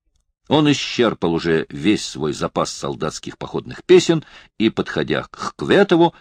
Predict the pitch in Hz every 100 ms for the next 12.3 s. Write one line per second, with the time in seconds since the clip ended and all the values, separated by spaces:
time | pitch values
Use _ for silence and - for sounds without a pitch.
0 | _ - 117 80 127 147 170 127 127 120
1 | 175 185 - 143 73 - - 71 69 71
2 | 69 - 76 120 - - 71 - 67 64
3 | - _ _ _ _ _ _ _ _ _
4 | _ _ _ 185 202 117 120 - - -
5 | 117 123 - 90 92 - - 76 80 120
6 | 170 160 156 - _ _ _ - 104 101
7 | 104 113 113 107 180 - - 170 147 170
8 | 170 165 180 170 165 - - _ _ _
9 | _ _ _ _ _ _ _ _ _ _
10 | 87 87 90 78 85 - 87 - - 73
11 | 78 - 69 64 57 65 60 53 - 143
12 | 185 -